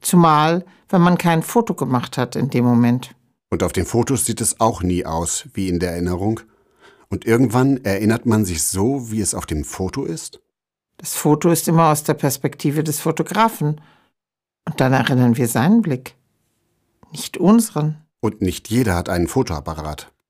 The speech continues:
Speaker 1: Na ja, jetzt braucht ja fast niemand mehr einen Fotoapparat. Wir können ja mit dem Telefon fotografieren.
Speaker 2: Lieber Hörer, liebe Hörerin, lass uns ein Experiment machen. Du hast ja dein Telefon dabei, also kannst du Fotos machen.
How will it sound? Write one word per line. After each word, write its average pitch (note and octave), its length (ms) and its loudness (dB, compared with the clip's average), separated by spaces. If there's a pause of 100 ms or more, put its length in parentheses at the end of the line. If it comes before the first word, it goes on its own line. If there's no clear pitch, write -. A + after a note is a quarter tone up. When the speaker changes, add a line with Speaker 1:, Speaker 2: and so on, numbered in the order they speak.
Speaker 1:
Na D#3 80 2
ja, A#2+ 220 4
jetzt A2+ 300 0
braucht - 260 0
ja A#2+ 80 2
fast - 300 -2
niemand D3+ 280 4
mehr D3 200 4
einen C#3+ 100 2
Fotoapparat. C#3 800 0
Wir D#3 100 0
können F3 240 4
ja D#3+ 140 4
mit D3+ 180 2
dem C#3+ 220 -2
Telefon C3+ 560 0
fotografieren. C#3+ 880 -6 (460)
Speaker 2:
Lieber A2 260 2
Hörer, F#2 400 0 (240)
liebe G2 240 0
Hörerin, F2+ 580 -2 (380)
lass G#2+ 200 0
uns A2 160 0
ein G2 220 0
Experiment F2+ 580 -2
machen. D2 360 -12 (480)
Du G2+ 120 -2
hast A2 220 0
ja G#2+ 80 4
dein G2 220 2
Telefon G#2+ 420 0
dabei, G2 300 0
also F#2+ 340 -2
kannst - 340 -4
du - 40 -10
Fotos - 400 -10
machen. D2+ 260 -8